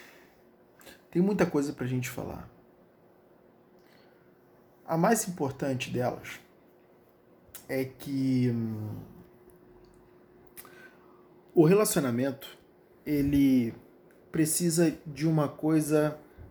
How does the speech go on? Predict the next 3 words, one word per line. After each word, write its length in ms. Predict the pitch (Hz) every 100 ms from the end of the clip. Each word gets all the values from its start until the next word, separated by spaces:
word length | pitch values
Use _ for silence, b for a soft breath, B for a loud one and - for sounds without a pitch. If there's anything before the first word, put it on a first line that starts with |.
| -
chamada 1080 | - - - 139 135 139 - 143 139 131 127 120 - _ _ - _ _ B B B B B - - _ - - - _ _
cumplicidade. 1040 | - 240 - 202 - 175 120 110 - - - - b b b b b _ - _ _ _ _ - _ - - - - - - - _ - - - - - - - _ - - - - -
Basicamente, 1000 | 175 254 - 214 151 175 196 - 165 147